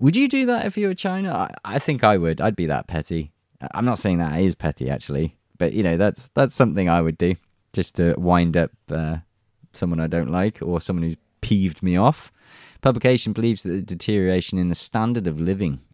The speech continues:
of Europeans may affect their steadfastness in supporting Ukraine. And the E-, and in the E U countries, governments may come to power that will destroy the Western coalition.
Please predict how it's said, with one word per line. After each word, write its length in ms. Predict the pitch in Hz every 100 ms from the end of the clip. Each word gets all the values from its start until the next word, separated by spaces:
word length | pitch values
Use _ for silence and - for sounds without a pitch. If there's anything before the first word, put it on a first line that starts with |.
| -
of 160 | 73
Europeans 560 | 76 73 - 71 69 -
may 180 | 85 80
affect 360 | - 87 -
their 140 | 80 73
steadfastness 1200 | - - 101 - - 76 69 - 73 65 - - _ _ _ -
in 140 | 101
supporting 560 | - 85 92 78 82 82
Ukraine. 540 | 82 - 104 82 65 - _ _ - _ -
And 180 | 78
the 200 | 76 78
E-, 180 | 90 82 - _ _
and 200 | 90 85
in 240 | 113 135 113
the 80 |
E 160 | 85 85
U 380 | 78 73 76 78 - _ _ _ _ _
countries, 500 | - 95 80 73 71
governments 580 | - 85 80 82 - -
may 340 | 82 85 95
come 380 | 101 - 85 80 -
to 100 | -
power 540 | - 139 139 143 135
that 240 | - - 67
will 220 | 101 98
destroy 840 | - 95 - - 113 139 87 73 65 - _ _ _
the 80 | 95
Western 540 | 101 92 - - 90
coalition. 840 | 92 90 80 92 104 - 76 69